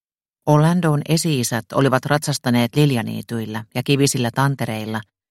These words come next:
ja vieraitten jokien kastelemilla kentillä, ja he olivat iskeneet monilta hartioilta monenvärisiä ja monia päitä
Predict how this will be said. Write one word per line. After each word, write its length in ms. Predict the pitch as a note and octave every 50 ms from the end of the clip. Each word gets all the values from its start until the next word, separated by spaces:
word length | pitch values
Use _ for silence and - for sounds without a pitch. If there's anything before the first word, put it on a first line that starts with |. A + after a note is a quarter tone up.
| _ -
ja 80 | C3 A#2+
vieraitten 540 | C3+ C#3 C#3 C#3+ C#3+ C#3 - - C3 B2+ B2+
jokien 440 | C#3 C#3+ - - C3 A#2+ A2+ A2+ A2+
kastelemilla 640 | - C3+ C3+ - - A2+ A2 A2 G#2+ A2+ A#2 A#2 -
kentillä, 540 | C3+ C3 C3 B2+ A#2+ G#2 F#2+ F#2+ G2 G2 - _ _ _ _ _ _ _ _ _ _ -
ja 80 | C#3
he 160 | C#3 D3+ D#3+ E3
olivat 260 | E3+ E3 D#3+ D#3+ - -
iskeneet 500 | E3 F3 - - - C#3 C3+ C3 B2+ - -
monilta 380 | D3+ E3 F3 F3 E3+ D#3 D3+
hartioilta 600 | C#3+ D#3 D#3+ D#3+ D#3 - B2 A#2 A#2 A#2 - B2 B2
monenvärisiä 760 | C3+ D#3 D3+ C#3+ C3+ B2+ A#2+ A#2+ A#2 A#2 - - B2+ A#2 A2
ja 200 | G#2 A2+ A2+ G#2+
monia 340 | B2 D3 D3+ D3+ C#3 A#2 G#2 G2
päitä 440 | - A#2+ A#2 A2+ G#2+ G2+ - G#2 G2